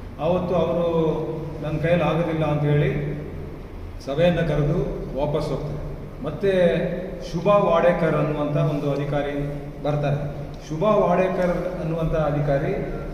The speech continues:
ಎರಡನೇ ತಿಂಗಳಲ್ಲಿ, ಎರಡನೇ ತಿಂಗಳಲ್ಲಿ ಏಳನೇ ತಾರೀಕು ಅನ್ಸುತ್ತೆ, ಏಳು ಎರಡು, ಆ, ಎರಡು ಸಾವಿರದ ಇಪ್ಪತ್ತೈದು. ಆ ದಿನ, ಆ, ನನಗೆ ಆರೋಗ್ಯ ಸರಿ ಇಲ್ಲ, ಅವರಿಗೆ ಚೇಳು ಕಡಿದು,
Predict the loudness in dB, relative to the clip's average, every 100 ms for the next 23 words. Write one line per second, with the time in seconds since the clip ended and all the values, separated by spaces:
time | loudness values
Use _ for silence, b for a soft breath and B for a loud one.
0 | -2 0 2 2 2 2 2 2 0 0
1 | -2 -2 0 0 2 2 0 0 0 2
2 | 4 4 4 2 2 0 0 -2 -2 -2
3 | -2 0 0 2 2 2 2 2 2 0
4 | -4 -6 -8 -8 -8 -4 -2 2 2 2
5 | 0 2 2 2 2 0 0 -2 0 0
6 | 0 -2 -6 -6 -8 -6 -2 0 2 2
7 | 2 2 2 2 -2 -4 -6 -6 -4 -2
8 | -2 -2 0 2 2 2 2 2 4 2
9 | 2 2 2 2 0 -2 -4 -4 -6 -4
10 | -2 -2 0 2 2 4 4 4 4